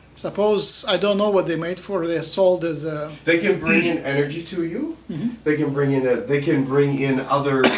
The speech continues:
Speaker 2: <coughs> uh, matter, and actually pull it through into the quartz. Uh, and that would, the reason for that would be to,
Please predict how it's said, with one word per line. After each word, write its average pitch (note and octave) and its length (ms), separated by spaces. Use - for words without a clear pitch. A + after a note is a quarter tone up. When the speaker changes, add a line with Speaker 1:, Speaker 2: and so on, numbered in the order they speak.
Speaker 2:
<coughs> - 580
uh, A#2 340
matter, A#2 760
and A2+ 520
actually C3 440
pull C#3 300
it C3 120
through C3+ 380
into C3 260
the B2 100
quartz. - 600
Uh, - 140
and C3+ 200
that E3 260
would, E3 240
the C3+ 80
reason G#3 320
for C3+ 140
that A#2 240
would A#2 140
be A2+ 180
to, F#2+ 560